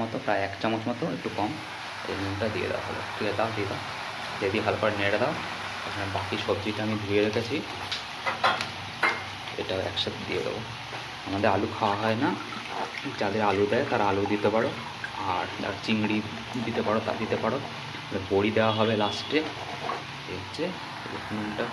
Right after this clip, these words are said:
নুনের ওপর পুরোটা দিয়ে দিলাম। এবার মা পুরোটা নেড়ে দেবে একসাথে, কড়াই চকচে যাচ্ছে, নাড়ি দিলে ঠিক হয়ে যাবে। ঠিক আছে, নেড়ে দাও। ছোটো কড়াইয়ে সবজি এত বেশি হয়ে গেছে, সেই জন্য নাড়া যাচ্ছে না।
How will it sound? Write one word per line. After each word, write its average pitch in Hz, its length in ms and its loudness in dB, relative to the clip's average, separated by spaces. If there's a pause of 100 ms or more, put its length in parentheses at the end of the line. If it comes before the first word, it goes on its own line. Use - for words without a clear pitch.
নুনের 110 320 2
ওপর 120 200 2
পুরোটা 110 280 4
দিয়ে 110 180 4
দিলাম। 139 160 4 (1120)
এবার - 160 -2 (1000)
মা 95 100 0 (140)
পুরোটা 101 260 4 (100)
নেড়ে 92 220 2
দেবে 92 180 4
একসাথে, - 260 -2 (360)
কড়াই 98 220 -2 (260)
চকচে 104 300 0
যাচ্ছে, 104 240 -2 (220)
নাড়ি 95 160 6
দিলে 98 180 2
ঠিক 95 140 -4
হয়ে 92 140 0
যাবে। 92 120 -2 (120)
ঠিক 123 80 4
আছে, 117 100 6
নেড়ে 120 140 8
দাও। 101 100 2 (2250)
ছোটো 107 240 -2 (140)
কড়াইয়ে 107 300 0 (120)
সবজি 104 320 -2 (100)
এত 98 80 -2 (160)
বেশি 95 280 -2
হয়ে 104 200 0
গেছে, 104 180 -2 (140)
সেই 95 200 -2
জন্য 98 200 -2
নাড়া 95 280 0
যাচ্ছে 98 360 -4
না। 113 40 -2